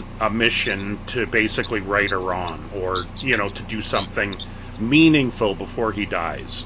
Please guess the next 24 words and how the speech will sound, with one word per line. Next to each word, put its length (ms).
And, 300
you 140
know, 120
like, 280
you 80
could 120
have 160
the 120
odd 240
two-parter, 640
but, 320
you 100
know, 80
for 300
the, 80
for 180
the 80
most 280
part, 200
each 200
episode 480
is 100
separate, 540
and 260